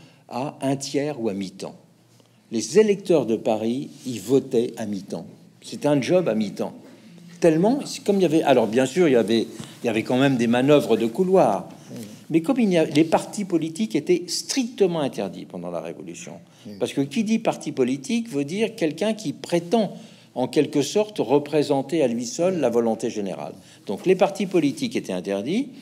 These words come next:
Speaker 1: Normalement, ce qu'on appelle les brigues, c'est-à-dire la façon de vouloir acheter des votes par la séduction, et cetera, c'était interdit. Et du coup,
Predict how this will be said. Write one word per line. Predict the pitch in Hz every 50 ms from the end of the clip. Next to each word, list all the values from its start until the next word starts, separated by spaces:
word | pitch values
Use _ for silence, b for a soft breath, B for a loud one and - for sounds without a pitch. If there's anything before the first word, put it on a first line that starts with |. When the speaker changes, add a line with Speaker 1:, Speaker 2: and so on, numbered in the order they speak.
| B B B B B B B B B B B -
Speaker 1:
Normalement, | 131 135 139 139 147 147 143 143 147 147 139
ce | - -
qu'on | 135 123 120
appelle | 120 120 - 147 147 127 117
les | 117 117
brigues, | 110 117 117 131 151 143 120 104 92 80 - - - -
c'est-à-dire | - - 107 - - 101 101 113 131 135 107
la | 98 92 90
façon | - 113 101 - - 151 139 131
de | 107 95 98 95 90 87 - - - -
vouloir | 113 104 104 110 117 110 117 127 131 127 120 - - -
acheter | - - - - - - 135 123 107 92 B B B B B B B B -
des | 110 110 110
votes | 101 107 123 131 131 127 123 127 - 104 92
par | 92 - 104 101 107 110 113 107 92 95 92
la | 90 90 -
séduction, | - - 98 87 95 92 - - - 104 104 104 107 107 101 90
et | 85
cetera, | - - 85 - 107 92 104 95 85
c'était | - - - 85 - 92
interdit. | 82 82 - 104 98 113 147 190 226 202
Et | 147
du | 120 120 113
coup, | - 208 220 247 254